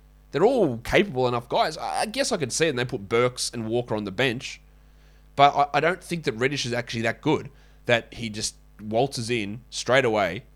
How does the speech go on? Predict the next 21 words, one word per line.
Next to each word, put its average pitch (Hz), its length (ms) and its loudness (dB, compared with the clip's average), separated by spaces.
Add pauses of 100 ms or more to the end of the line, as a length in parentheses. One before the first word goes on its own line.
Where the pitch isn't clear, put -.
plays 123 400 0
thirty 113 280 0
minutes 104 300 -4
a 98 60 -8
night 101 260 -4
and, 90 120 -10
and 101 260 -10
changes 104 500 -8
the 95 140 -10
whole 98 500 -6
structure 104 440 -8
of 90 80 -8
the 92 100 -8
rotation. 90 500 -10
I, 73 320 -8
I 120 60 -2
don't 139 220 0
see 98 280 -4
that 87 180 -8
happening. - 320 -16 (2000)
Um, 151 460 2